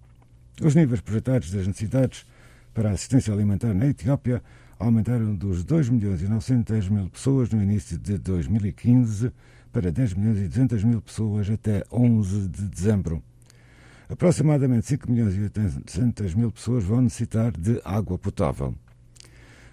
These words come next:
Para acudir a esta crise humanitária, os Estados Unidos anunciaram um adicional de oitenta e oito milhões de dólares em assistência humanitária para aumentar o financiamento nutricional, alimentos, água, sanidade e apoio higiênico.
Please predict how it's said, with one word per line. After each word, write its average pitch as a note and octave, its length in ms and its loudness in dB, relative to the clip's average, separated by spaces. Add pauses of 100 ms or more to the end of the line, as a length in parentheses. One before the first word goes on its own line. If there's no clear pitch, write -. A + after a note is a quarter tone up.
(100)
Para E3+ 140 6
acudir F3 260 4
a E3 40 8
esta D3+ 260 4
crise C3+ 260 4
humanitária, A2 680 2 (160)
os A#1 120 -12
Estados F#2+ 280 -2
Unidos A2 320 2
anunciaram A2 520 2
um G#2 40 -2
adicional G#2 480 -2
de F#2 120 -6
oitenta A#2 360 -2
e G2+ 60 -4
oito G#2+ 200 -4
milhões A2+ 240 2
de F2 100 -6
dólares G#2+ 480 -2 (340)
em - 80 -4
assistência G2+ 420 0
humanitária G#2 640 0 (540)
para F#2+ 180 -4
aumentar F2+ 320 0
o A2+ 40 -2
financiamento G#2+ 680 0
nutricional, A2 840 0
alimentos, A2+ 600 0
água, G#2+ 320 -2
sanidade G#2 640 0
e - 20 -2
apoio G#2+ 300 -2
higiênico. F#2 600 -2